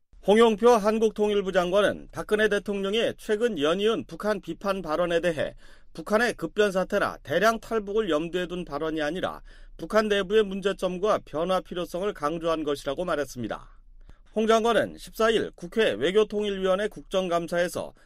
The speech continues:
박 대통령의 발언이 사실상 북한 붕괴론이 아니냐는 의원들의 주장에 대해 이같이 반박했습니다. 또 박 대통령이 흡수통일 의지를 내비친 게 아니냐는 질문에 대해서도 한국 정부가 추구하는 통일 방안은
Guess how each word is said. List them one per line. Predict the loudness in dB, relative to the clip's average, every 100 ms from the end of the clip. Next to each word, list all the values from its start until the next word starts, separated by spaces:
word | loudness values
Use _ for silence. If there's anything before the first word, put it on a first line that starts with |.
| -8
박 | -8 0
대통령의 | -2 0 -4 -2 -2
발언이 | 0 0 0 -2 -8
사실상 | -8 -4 -4 0 0 -2
북한 | -12 -4 -2 -2 -4
붕괴론이 | -6 -2 0 0 0
아니냐는 | 0 0 0 -2 -2 -4
의원들의 | -4 -2 0 0 0 -2
주장에 | -2 -4 -2
대해 | -2 -2 -4 -8 -20 -10
이같이 | -2 2 2 2
반박했습니다. | -2 -2 -2 -4 -8 -8 -8 -8 -14 -20 -20 -20 -20 -20 -20 -14
또 | -4 -2
박 | 0
대통령이 | 0 2 2 2 0 -4
흡수통일 | -8 -8 -6 -6 -4 -2
의지를 | -2 -2 0 2
내비친 | 2 0 -6 -8
게 | 0
아니냐는 | 0 0 -2 -4 -6
질문에 | -6 -6 -2 -2
대해서도 | -2 -2 -2 -4 -8 -12 -20 -20
한국 | 0 0 2 -2
정부가 | -2 -2 0 0 0
추구하는 | -4 -2 0 0 -4 -8
통일 | -8 -2 0
방안은 | 0 -2 -4